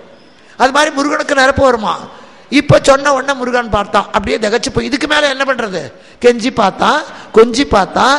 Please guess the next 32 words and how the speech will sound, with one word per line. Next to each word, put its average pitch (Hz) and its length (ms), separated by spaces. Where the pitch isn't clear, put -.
"நீ 233 160
தான் 269 240
உயர்வுன்னு" 233 560
சொன்னா, 185 240
மிரட்டி 247 340
பார்த்தா, 208 300
அவன் 254 200
எதுக்கும் 247 440
மசியல. 247 400
என்னடா 262 380
பண்றதுன்னு 262 460
நிக்கிறான். 233 340
அந்த 285 360
நேரத்துல 277 540
நம்பிராஜ 240 580
மகளை 269 300
பார்க்க 190 340
வர்றான். 147 300
அங்கே 196 200
திணைப்புணத்துல 269 640
வைத்துருவான். 233 460
அப்பப்போ 262 340
வந்து 240 200
பார்ப்பான். 233 380
திணை 254 260
பழுத்து 226 380
விட்டது. 214 380
அங்க 240 180
பக்கத்துல 254 420
வேங்கை 254 320
மரம் 208 260
இருக்கும், 170 340